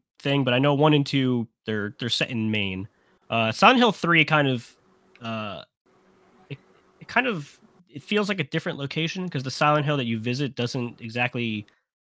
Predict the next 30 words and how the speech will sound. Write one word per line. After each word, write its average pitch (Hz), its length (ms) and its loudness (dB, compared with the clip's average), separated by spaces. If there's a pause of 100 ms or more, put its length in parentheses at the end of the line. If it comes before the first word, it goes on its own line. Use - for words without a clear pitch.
(260)
look 135 300 2
or 120 80 0
kind 117 200 0
of 113 60 -6
feel 127 160 0
the 127 80 -4
same, 139 460 0
which 117 160 -2
I 135 60 4
guess 131 180 2
makes 120 180 0
sense 113 200 -2
because 104 260 -6
you're 104 100 -4
a 98 60 -6
different 95 260 -10
character 101 340 -6
anyway. 120 440 0 (560)
But, 110 240 -2 (100)
um, 101 520 -8 (280)
but 143 100 6
yeah, 113 220 6 (140)
but 143 200 6 (460)
it's 147 140 -2
weird 240 220 4
that 208 140 6
it 185 40 6
exists 160 340 2
in 127 180 4
Maine 123 420 2